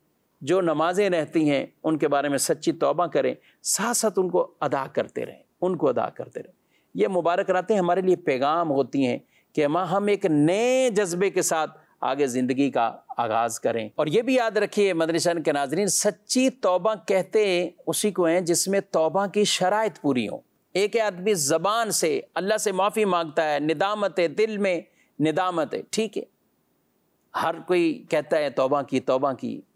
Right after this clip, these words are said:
ٹھیک ہے، لیکن اس کی کچھ اور شرطیں بھی ہیں، کچھ condition بھی ہیں کہ ندامت کے ساتھ اللہ سے معافی مانگی جائے، افسوس بھی ہو نا کہ میں نے اللہ کی نافرمانی کی ہے، یہ افسوس۔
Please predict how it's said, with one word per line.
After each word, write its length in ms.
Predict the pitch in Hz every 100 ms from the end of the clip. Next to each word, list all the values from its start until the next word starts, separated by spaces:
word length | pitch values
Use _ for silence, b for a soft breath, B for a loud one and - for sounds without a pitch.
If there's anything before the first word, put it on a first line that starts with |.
| _
ٹھیک 260 | - 190
ہے، 100 | 175 - _ _ _ _ _ _ _ _ _ _
لیکن 180 | 196 247
اس 160 | 247 -
کی 80 |
کچھ 360 | 277 277 - - -
اور 260 | 196 240 254
شرطیں 440 | - 190 - 214
بھی 240 | 170 135 127
ہیں، 120 | 123
کچھ 240 | - 180 - -
condition 460 | 160 156 165 180 143
بھی 160 | 117
ہیں 120 | 90 - _ _ _ _ _ _ _ _ _ _ _ _ _
کہ 220 | - 208 226
ندامت 760 | 185 151 143 127 170 220 247 -
کے 100 | 226
ساتھ 360 | - 202 208
اللہ 220 | 180 175
سے 160 | 196 208
معافی 340 | 175 131 151
مانگی 280 | 196 196 202
جائے، 160 | 214 - -
افسوس 540 | 175 - 277 330 -
بھی 100 | 208
ہو 100 | 170
نا 100 | - - _ _ _ _ _ _
کہ 100 | - 214
میں 220 | 180 196
نے 120 | 240
اللہ 340 | 233 202 240 240
کی 100 | 269
نافرمانی 720 | 240 208 196 185 180 214 240
کی 240 | 180 160
ہے، 100 | 135
یہ 300 | 127 151 226 240
افسوس۔ 440 | 165 165 123 -